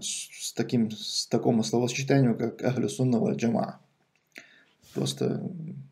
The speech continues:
подр-, ты говоришь более коротко, говоришь то же самое. Среднеазиатские диктаторы боятся, м, они боятся не, не из-за того, что это именно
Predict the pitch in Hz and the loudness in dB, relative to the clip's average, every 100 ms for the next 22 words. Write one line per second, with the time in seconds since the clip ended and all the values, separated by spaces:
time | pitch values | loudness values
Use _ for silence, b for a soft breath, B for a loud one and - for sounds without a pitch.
0 | - 135 123 120 - - 131 117 120 120 | -6 2 4 2 -2 -4 0 2 4 4
1 | 123 113 120 123 110 135 135 - - - | 4 4 6 6 6 6 6 4 0 0
2 | - - 113 113 - - - 143 139 131 | -2 -2 -2 -2 -2 -4 2 4 6 8
3 | 151 156 - 131 117 - B B B - | 8 6 6 6 6 2 B B B 0
4 | 131 135 147 143 123 120 110 127 143 139 | 2 8 8 8 8 8 10 10 10 8
5 | 127 117 110 - - - - - - - | 4 8 6 4 -4 -8 -6 -6 -6 -6
6 | - - 180 165 180 185 - 147 160 160 | -2 2 6 8 8 6 4 2 2 2
7 | 160 B B B B B 139 156 143 147 | 2 B B B B B 2 4 6 6
8 | 175 196 196 - 131 110 110 117 107 107 | 10 12 10 10 10 12 10 6 6 4
9 | - - - - - - _ - 120 117 | -2 -10 -18 -18 -20 -20 _ 2 4 4